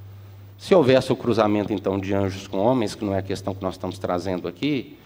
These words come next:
nós teríamos, é, uma situação muito complicada. Estou falando sobre isso porque a gente fala de morfologia, de forma, né, de tamanho, de cor.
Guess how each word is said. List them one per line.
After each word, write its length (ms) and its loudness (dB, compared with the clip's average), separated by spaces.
nós 200 0
teríamos, 800 2
é, 240 2
uma 160 0
situação 400 0
muito 180 -2
complicada. 580 -4
Estou 200 0
falando 280 6
sobre 280 4
isso 100 2
porque 100 2
a 40 6
gente 160 2
fala 200 2
de 100 0
morfologia, 1080 4
de 160 -4
forma, 600 4
né, 220 -6
de 100 2
tamanho, 480 6
de 140 0
cor. 480 4